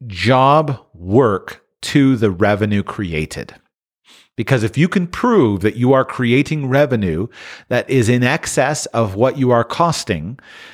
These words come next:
then your job security is pretty well assured. Now, the classic representation of this is sales. Salesmen do not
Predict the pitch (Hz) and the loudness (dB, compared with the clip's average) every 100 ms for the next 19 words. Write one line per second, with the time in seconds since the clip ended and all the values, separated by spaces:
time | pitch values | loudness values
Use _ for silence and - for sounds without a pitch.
0 | - - 123 139 135 131 131 - 123 123 | -20 -4 2 4 4 2 0 -2 0 4
1 | 123 123 123 107 117 117 113 - - 127 | 4 4 4 2 2 2 -2 -6 -2 2
2 | 113 110 104 98 - - - 135 131 117 | 4 4 2 0 -4 -6 -2 0 0 0
3 | 101 98 95 95 92 - - 85 69 - | 2 2 0 -2 -6 -4 -4 -4 -8 -12
4 | _ _ - - - - 104 - 151 151 | _ _ -20 -20 -18 -6 -4 -2 0 0
5 | - 143 - _ _ _ _ _ _ - | 2 -2 -2 _ _ _ _ _ _ -2
6 | 139 123 110 113 185 226 - 127 104 104 | 0 0 -4 -2 0 0 0 -2 0 0
7 | - 104 - 92 76 - - - _ _ | 0 -8 -4 -2 -2 -8 -18 -20 _ _
8 | - - _ _ - 160 180 180 131 139 | -20 -20 _ _ -2 2 2 0 0 0
9 | 131 147 - _ _ _ _ _ - 127 | 0 -4 -10 _ _ _ _ _ -20 -20
10 | _ 143 175 165 143 139 - | _ 2 2 4 2 2 -2